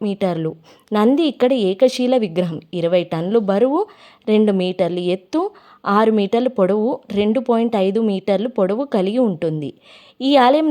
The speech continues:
నిర్మించడానికి సిమెంట్ ఉక్కు వాడలేదు. పూర్తిగా పదమూడు అంతస్తులు గ్రానైట్ రాయితోనే కట్టారు. ప్రధాన ఆలయానికి గోపురం హైలైట్. పదమూడు అంతస్తులు ఎటువంటి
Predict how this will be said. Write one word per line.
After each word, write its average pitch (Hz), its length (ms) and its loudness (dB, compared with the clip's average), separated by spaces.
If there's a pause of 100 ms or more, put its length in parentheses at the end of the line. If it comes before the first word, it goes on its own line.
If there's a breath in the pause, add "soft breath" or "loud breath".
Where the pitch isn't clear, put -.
నిర్మించడానికి 226 800 0
సిమెంట్ 196 400 0
ఉక్కు - 180 -4 (100)
వాడలేదు. 165 560 -2
పూర్తిగా 196 440 -2 (100)
పదమూడు 202 420 2
అంతస్తులు 226 480 -2 (100)
గ్రానైట్ 180 460 -2
రాయితోనే 170 500 -4
కట్టారు. 147 480 -4 (640 soft breath)
ప్రధాన 233 360 2 (180)
ఆలయానికి 202 480 -2 (120)
గోపురం 220 340 0 (100)
హైలైట్. 139 400 -4 (440 loud breath)
పదమూడు 202 360 2
అంతస్తులు 269 520 0 (120)
ఎటువంటి 277 380 0